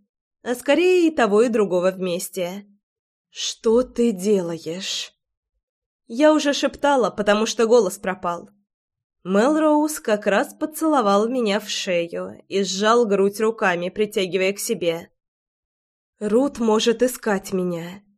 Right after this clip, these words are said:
Я в последний раз попыталась воззвать к голосу разума, при этом разворачиваясь и закидывая руки на плечи любимому мужчине.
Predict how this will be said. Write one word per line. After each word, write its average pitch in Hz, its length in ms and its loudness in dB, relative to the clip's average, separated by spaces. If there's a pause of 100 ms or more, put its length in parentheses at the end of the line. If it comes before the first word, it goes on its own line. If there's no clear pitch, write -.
(600)
Я 320 220 2
в 381 100 -12
последний 240 640 2
раз 208 260 2
попыталась 247 640 0
воззвать 196 640 0
к 208 40 -4
голосу 196 640 0
разума, 180 600 -2 (360)
при 247 160 2
этом 254 260 2
разворачиваясь 202 920 0
и 214 100 -4
закидывая 208 640 2
руки 240 260 2
на 190 140 2
плечи 202 360 0
любимому 190 500 0
мужчине. 196 800 -4